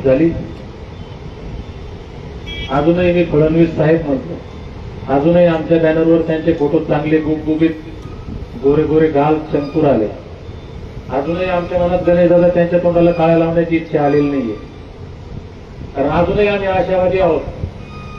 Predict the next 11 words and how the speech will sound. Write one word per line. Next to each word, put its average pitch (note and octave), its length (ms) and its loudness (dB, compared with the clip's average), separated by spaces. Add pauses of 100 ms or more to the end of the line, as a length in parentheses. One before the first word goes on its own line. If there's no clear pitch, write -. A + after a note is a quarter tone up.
(1500)
लोक E3 180 2
मला F3+ 260 0
म्हणतात E3 260 -2 (100)
देवा E3+ 200 2
भाऊ D3 180 -2 (140)
म्हणायचं, - 1400 -10
आता E3+ 100 2
देवा G3 240 4
भाऊ F#3 180 2
म्हणू F3+ 260 -2
ना. E3 120 -2